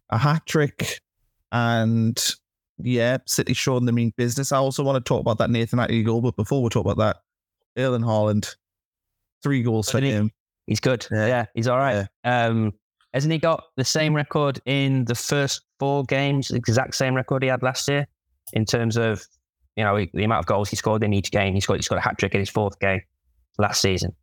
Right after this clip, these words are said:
Speaker 2: and he's done it again, and he only touched the ball, I did see it, sixteen, seventeen times or something in the, in the, in the game, and he scores three goals. He is just the,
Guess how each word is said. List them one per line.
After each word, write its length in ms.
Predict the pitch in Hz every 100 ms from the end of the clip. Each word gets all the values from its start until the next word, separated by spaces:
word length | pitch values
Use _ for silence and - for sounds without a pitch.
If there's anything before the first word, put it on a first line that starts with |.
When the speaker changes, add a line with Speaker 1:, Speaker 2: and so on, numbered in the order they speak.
| -
Speaker 2:
and 80 | 98
he's 100 | 92
done 160 | 113 98
it 40 |
again, 300 | 87 107 107
and 160 | 95 101
he 440 | 101 101 101 98 - _ _ _ _ _ _ _
only 240 | 101 107 107
touched 280 | 107 -
the 60 | 110
ball, 520 | 104 117 117 113 - _ _ _ -
I 480 | - - - - 95
did 160 | 95 98
see 160 | 98
it, 200 | 101 - _ -
sixteen, 340 | 101 - 117 110
seventeen 400 | 113 113 120 113
times 240 | 123 120
or 20 |
something 260 | 123 107 123
in 100 | 120
the, 80 | 120 117
in 120 | 120
the, 100 | 113
in 120 | 117
the 60 | 113
game, 260 | 123 131 - _ -
and 120 | 107
he 40 |
scores 280 | 107 113 110
three 140 | 113
goals. 340 | 110 117 120 - - - - - -
He 300 | 123 120 110 117
is 960 | 117 113 107 107 107 104 - - - _ _ _ _ _ _ _ _ _
just 360 | - 113 - -
the, 340 | 104 95 95